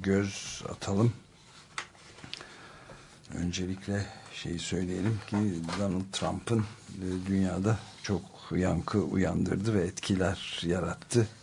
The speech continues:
E, milyarder bir iş adamının, emlakçının... e, üç evlilikten beş çocuğu olan, kadınlara olan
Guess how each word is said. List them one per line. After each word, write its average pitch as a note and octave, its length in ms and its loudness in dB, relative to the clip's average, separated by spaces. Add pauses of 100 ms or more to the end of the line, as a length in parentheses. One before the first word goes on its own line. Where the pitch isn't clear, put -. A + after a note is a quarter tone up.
(800)
E, D#2+ 120 -4
milyarder F#2+ 760 4
bir - 400 -2
iş G#2 200 0
adamının, G2 520 4 (320)
emlakçının... F#2+ 680 4 (1800)
e, - 80 -8 (800)
üç - 260 0
evlilikten F#2+ 800 2
beş G2 200 2
çocuğu D#2 420 -2
olan, G#2 300 4 (880)
kadınlara F#2 1500 2
olan F2 320 -2